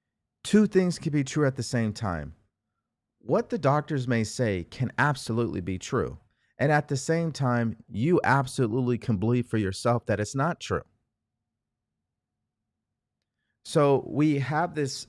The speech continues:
whole industry. We already know what the deal is. This is nothing new. It's not controversial. We know that the medical industry is about making money. It's not really about saving lives. So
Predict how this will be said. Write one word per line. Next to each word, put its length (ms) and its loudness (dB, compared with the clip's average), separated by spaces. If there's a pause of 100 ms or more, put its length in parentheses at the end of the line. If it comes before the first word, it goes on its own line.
whole 300 0
industry. 540 0
We 240 0
already 240 0
know 140 2
what 140 -2
the 80 -8
deal 260 -2
is. 180 -8
This 160 -8
is 80 -6
nothing 380 0
new. 240 2
It's 160 -12
not 180 -2
controversial. 640 -2
We 160 -2
know 480 -2 (1000)
that 540 0 (480)
the 240 0
medical 380 -2
industry 760 -4
is 140 -8
about 260 -2
making 260 -4
money. 360 -4 (300)
It's 180 -16
not 240 -6
really 420 2
about 300 0
saving 400 -4
lives. 520 -10 (2000)
So 500 0